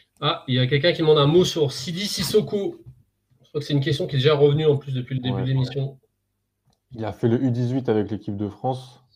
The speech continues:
Speaker 2: à
Speaker 1: Ouais.
Speaker 2: Tel Aviv, euh, et il joue à Baskonia, je crois. À, ouais,
Speaker 1: Ouais, il
Speaker 2: à
Speaker 1: joue en
Speaker 2: Baskonia.
Speaker 1: Espagne.
Speaker 2: Et oui, c'est un, c'est, c'est un deux mille quatre. Moi, j'aime beaucoup le, j'aime bien le profil athlétique. Il est,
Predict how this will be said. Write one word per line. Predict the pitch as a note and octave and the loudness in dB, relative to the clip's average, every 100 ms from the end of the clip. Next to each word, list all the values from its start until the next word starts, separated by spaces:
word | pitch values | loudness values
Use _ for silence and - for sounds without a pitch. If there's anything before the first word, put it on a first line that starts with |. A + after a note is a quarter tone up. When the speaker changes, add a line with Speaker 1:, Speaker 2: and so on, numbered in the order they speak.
| _ _ _ _ - | _ _ _ _ -16
Speaker 2:
à | F#2 | -8
Speaker 1:
Ouais. | F#2 - - | -4 -4 -4
Speaker 2:
Tel | A2+ G#2 | -4 -2
Aviv, | G2+ F#2+ C3 D3 D3+ - _ _ _ _ _ _ - | -2 -2 -2 -4 -8 -14 _ _ _ _ _ _ -14
euh, | F#2+ F#2 F#2 | -8 -6 -4
et | F#2 | -4
il | F#2 | -6
joue | F#2 G2 G#2 G2+ | -6 -6 -4 -4
à | F#2 F2+ | -4 -6
Baskonia, | F2+ G2+ - - G#2 G2+ A2 A2+ | -4 -4 -6 -8 -6 -6 -8 -10
je | F#2+ | -12
crois. | - G2 A2 _ _ _ _ - | -8 -10 -10 _ _ _ _ -14
À, | F#2 F#2 | -12 -8
ouais, | |
Speaker 1:
Ouais, | - C3 | -4 -2
il | |
Speaker 2:
à | |
Speaker 1:
joue | C3+ | -2
en | A#2+ | -4
Speaker 2:
Baskonia. | |
Speaker 1:
Espagne. | A#2 - C3+ D3+ - _ _ _ _ _ - | -8 -6 -6 -6 -10 _ _ _ _ _ -14
Speaker 2:
Et | F#2 | -8
oui, | F2+ C3 | 0 0
c'est | C3 - | 0 -6
un, | F#2 F2+ F2+ F2 | -8 -8 -8 -10
c'est, | F2+ - | -10 -14
c'est | - | -10
un | F#2 | -10
deux | F2+ | -8
mille | F#2 F2+ | -8 -8
quatre. | - G2+ - - | -6 -6 -8 -8
Moi, | G2+ G2 | -4 -2
j'aime | F#2+ F#2+ | -2 -4
beaucoup | G2+ - G#2+ | -6 -6 -2
le, | G2 F#2+ F#2+ | -2 -2 -2
j'aime | F#2 | -4
bien | F#2+ | -4
le | G#2 | -4
profil | - G#2 G#2 | -4 -6 -2
athlétique. | G2+ G#2+ - B2 - | -2 -2 -4 -6 -6
Il | F2 | -6
est, | F2+ F2 | -4 -4